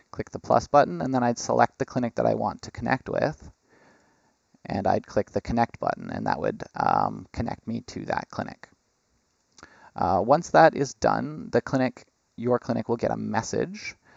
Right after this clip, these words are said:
uh, and the message will say a, a patient would like to connect with you. And then once you've received that message, you can go,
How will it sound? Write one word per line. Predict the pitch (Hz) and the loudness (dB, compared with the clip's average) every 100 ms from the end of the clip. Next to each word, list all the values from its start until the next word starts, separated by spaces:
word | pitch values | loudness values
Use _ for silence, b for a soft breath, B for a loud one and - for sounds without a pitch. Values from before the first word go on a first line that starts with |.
| B B | B B
uh, | - - - | -4 0 0
and | 117 120 | 0 0
the | |
message | 117 110 117 | 0 0 -2
will | 117 | -4
say | - 120 | 0 4
a, | 104 - - | 4 2 0
a | 107 - | -2 -2
patient | - 110 - | -4 -4 -6
would | 92 104 | -6 -4
like | 101 | -4
to | - | -6
connect | - 113 - - | -10 -8 -6 -8
with | 98 - | -8 -4
you. | - 190 - _ - B B 123 107 - | -4 -4 -10 _ -20 B B -20 -12 -4
And | 120 | 0
then | 123 127 92 | 0 0 0
once | 151 185 | -2 -2
you've | 185 165 | -6 -4
received | 165 - 135 | -4 -2 0
that | 127 - | 4 2
message, | - - - 110 254 - | 2 -6 -2 -2 -4 -10
you | 127 117 | -8 -6
can | 113 | -4
go, | 110 107 107 110 107 | -2 0 0 -2 -6